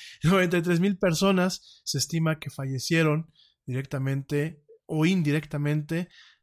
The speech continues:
Cuando hablo in-, de indirectamente, ¿qué significa? Que, bueno, fueron personas que s-, estuvieron expuestas a los diferentes componentes radioactivos y aunque no fallecieron, em, eh, por envenenamiento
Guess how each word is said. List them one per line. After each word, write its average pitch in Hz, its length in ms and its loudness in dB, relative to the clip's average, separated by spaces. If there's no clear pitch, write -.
Cuando 175 200 2
hablo 214 160 4
in-, 170 280 0
de 160 80 0
indirectamente, 175 640 -2
¿qué 170 80 -6
significa? 170 540 -4
Que, 160 80 -8
bueno, 143 260 -2
fueron 151 320 -2
personas 147 380 -4
que - 80 -12
s-, 120 160 -14
estuvieron 156 460 -2
expuestas 180 760 -4
a 139 80 -6
los 135 100 -4
diferentes 147 380 -4
componentes 139 500 -6
radioactivos 175 720 -2
y 160 100 -2
aunque 143 280 -2
no 170 160 0
fallecieron, 165 800 -2
em, 131 640 -8
eh, 127 480 -6
por 139 140 -6
envenenamiento 147 1040 -2